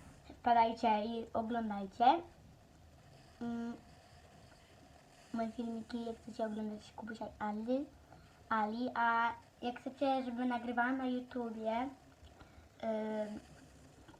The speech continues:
Kubusia i Ale, moje lalki, to wbijcie dwadzieścia serdu-, eee, dwadzieścia łapek w górę i, y, subskrypcje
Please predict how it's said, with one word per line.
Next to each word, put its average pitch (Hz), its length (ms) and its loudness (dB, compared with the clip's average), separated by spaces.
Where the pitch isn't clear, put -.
Kubusia 247 560 2
i 233 200 -2
Ale, 233 600 4
moje 233 300 0
lalki, 208 380 -4
to 285 140 6
wbijcie 285 800 8
dwadzieścia 233 560 2
serdu-, 220 480 -4
eee, 233 480 10
dwadzieścia 262 1040 10
łapek 247 420 10
w 214 220 -8
górę 294 440 8
i, 254 580 4
y, 220 280 4
subskrypcje 277 1500 4